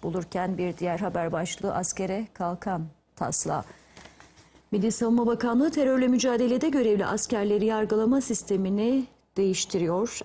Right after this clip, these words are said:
Er ve subay ayrımı yok da haberin alt başlığı olarak görüyoruz. Sezer'i masaya saksı gibi koydular. Sağlık Bakanı Mehmet Müezzinoğlu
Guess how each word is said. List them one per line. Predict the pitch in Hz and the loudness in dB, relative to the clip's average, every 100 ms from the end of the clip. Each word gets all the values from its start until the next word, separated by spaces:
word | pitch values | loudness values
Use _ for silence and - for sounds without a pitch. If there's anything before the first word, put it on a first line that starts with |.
| - | -4
Er | 202 190 | -2 0
ve | 175 175 165 | -2 -4 -8
subay | - 185 170 - | -6 -4 -4 -2
ayrımı | 202 175 165 254 330 | -2 0 0 0 2
yok | 262 151 - - _ - | 0 -2 -6 -20 _ -6
da | 202 226 | -4 -4
haberin | 214 - 160 202 240 247 - | -6 -4 -2 0 0 -2 -6
alt | - 185 - | -4 -4 -4
başlığı | 143 135 - 170 | -6 -6 -6 -4
olarak | - 175 160 220 - - | -4 -4 -4 -8 -12 -4
görüyoruz. | 175 170 117 - - - - _ _ _ _ _ _ _ _ _ - - _ _ _ _ | -4 -2 -4 -4 -4 -6 -8 _ _ _ _ _ _ _ _ _ -20 -20 _ _ _ _
Sezer'i | - 262 226 285 | -4 -2 2 2
masaya | 311 294 262 277 294 339 | 2 2 2 0 0 0
saksı | - 269 269 - | -2 -2 -2 -4
gibi | 233 208 190 | -2 -2 -2
koydular. | - 185 175 180 214 294 - - _ _ _ - - - | -2 -2 -2 -2 -2 -4 -6 -8 _ _ _ -20 -20 -10
Sağlık | - 208 214 | -4 -2 -2
Bakanı | 208 220 | -2 0
Mehmet | 220 214 214 | 2 2 0
Müezzinoğlu | 214 220 214 233 220 202 254 311 | 0 0 0 0 0 0 0 -2